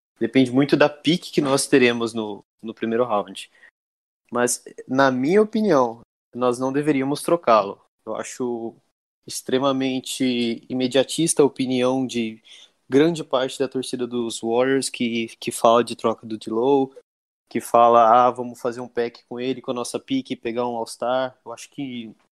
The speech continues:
não é assim. Eu acho que ele é um puta de um jogador.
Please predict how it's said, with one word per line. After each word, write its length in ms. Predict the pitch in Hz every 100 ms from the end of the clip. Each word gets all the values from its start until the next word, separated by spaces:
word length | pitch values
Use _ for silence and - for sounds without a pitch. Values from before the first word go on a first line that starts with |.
| -
não 300 | 123 127 123
é 80 | 117
assim. 460 | - - 131 160 - _ _ _ _ _ -
Eu 80 |
acho 240 | 123 123 -
que 120 | 143
ele 200 | 131 131
é 40 | 139
um 120 | 135
puta 380 | - - - 139
de 100 | 139
um 40 |
jogador. 600 | 127 123 113 113 120 127